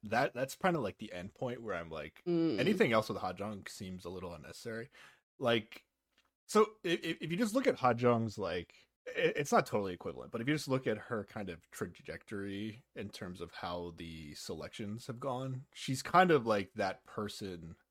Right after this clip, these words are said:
Speaker 1: that you tend to not like on the show, where, like, they, early on, they, like, pick somebody, and then they, like, all in on that
Speaker 2: Just
Speaker 1: person, and then they never
Speaker 2: Yeah,
Speaker 1: get
Speaker 2: keep
Speaker 1: picked
Speaker 2: going
Speaker 1: back
Speaker 2: after
Speaker 1: the
Speaker 2: him no
Speaker 1: rest of
Speaker 2: matter
Speaker 1: the
Speaker 2: what,
Speaker 1: show.
Speaker 2: yeah.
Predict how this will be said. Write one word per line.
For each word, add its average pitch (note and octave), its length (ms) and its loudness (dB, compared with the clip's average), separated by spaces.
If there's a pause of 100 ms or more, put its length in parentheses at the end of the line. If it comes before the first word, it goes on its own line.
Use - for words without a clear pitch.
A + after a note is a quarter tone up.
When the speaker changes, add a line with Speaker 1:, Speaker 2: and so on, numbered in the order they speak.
(100)
Speaker 1:
that G2 160 0
you G2+ 140 -4
tend G2 360 -8
to F2 80 -8
not E2+ 240 -6
like D#2 180 -8
on A2+ 80 -6
the G#2+ 80 -4
show, B2+ 240 -4
where, F2+ 160 -4
like, E2+ 340 -6
they, E2 400 -8 (260)
early G#2+ 360 0
on, F2+ 220 -2
they, F#2 140 -4
like, E2 220 -6
pick - 180 -8
somebody, A#2 580 -4
and F2+ 140 -8
then F2 120 -8
they, E2 140 -10
like, D#2 340 -14 (280)
all F2+ 280 0
in E2 100 -4
on D#2+ 100 -8
that C#2+ 180 -8 (120)
Speaker 2:
Just F3+ 160 -4
Speaker 1:
person, C#2+ 260 -12
and G3 140 -4
then G3 80 -2
they F3+ 100 -4
never F3+ 240 6
Speaker 2:
Yeah, D#2+ 120 4
Speaker 1:
get - 100 -4
Speaker 2:
keep F3+ 160 6
Speaker 1:
picked - 20 2
Speaker 2:
going E3 200 8
Speaker 1:
back - 0 -
Speaker 2:
after E3+ 220 6
Speaker 1:
the D#3+ 80 8
Speaker 2:
him - 20 8
no D#3+ 80 8
Speaker 1:
rest D#3 100 8
of C#3+ 40 10
Speaker 2:
matter D3 60 10
Speaker 1:
the - 20 10
Speaker 2:
what, C3 240 10
Speaker 1:
show. A#2+ 60 4
Speaker 2:
yeah. C3+ 220 4